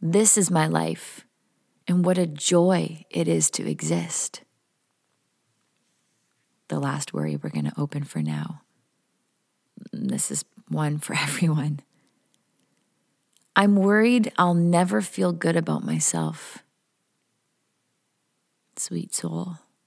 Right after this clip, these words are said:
This one requires us to dive deep. Why are we unhappy?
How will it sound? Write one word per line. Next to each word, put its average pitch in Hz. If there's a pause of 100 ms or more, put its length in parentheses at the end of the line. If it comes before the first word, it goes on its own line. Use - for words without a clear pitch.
(800)
This 254
one 294
requires 202
us 190
to -
dive 156
deep. - (1160)
Why 185 (280)
are 180
we 170
unhappy? 156